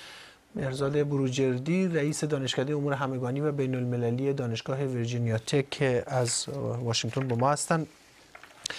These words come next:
آقای بروجردی، دلیل این اختلاف‌ها در میان خاندان حاکم در عربستان سعودی جنگ قدرت بین چند نفره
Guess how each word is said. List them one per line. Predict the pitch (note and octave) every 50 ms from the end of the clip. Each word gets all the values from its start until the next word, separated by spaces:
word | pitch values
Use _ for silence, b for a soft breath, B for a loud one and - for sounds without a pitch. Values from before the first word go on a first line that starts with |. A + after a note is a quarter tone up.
| B B B B B B B B -
آقای | A3+ A#3 B3 A3
بروجردی، | F#3+ F#3 G3 G3+ F3+ F3+ G3 F#3 G3 G3+
دلیل | F3+ G3+ G3+ G#3 G#3+ B3 C#4+ C#4
این | - A#3 G#3 G3
اختلاف‌ها | F#3 E3+ - - - E3 E3 D3+ - - F3+ F3+
در | F3 E3+ D#3 D3 C#3+
میان | C#3 C#3+ C#3+ C#3+ D3 D#3+ F3 F3+ E3+ D#3 D3+ C#3
خاندان | C3+ - - C#3+ C3+ C3+ C3 C3+ C3+ C3+ C3
حاکم | C3 B2+ B2+ A2+ C3+ B2+ B2 - D#3 D3+ D3+
در | C#3+ C#3 C3 B2 B2
عربستان | A#2+ - C3 C3 B2+ B2 A#2+ - - C3 B2
سعودی | A#2 - - C#3 C3 C3 B2+ C3 F3 G3+ F#3+ F#3+ F#3
جنگ | D#3+ D3+ D3+ C#3 C3+ C3+ C#3 - -
قدرت | C#3+ C3 D3+ E3 - - -
بین | E3+ F3 F3+
چند | E3+ - - D#3+ D#3 C#3+ C3+ C3
نفره | B2 - - F#3 F#3 F3+ F3 E3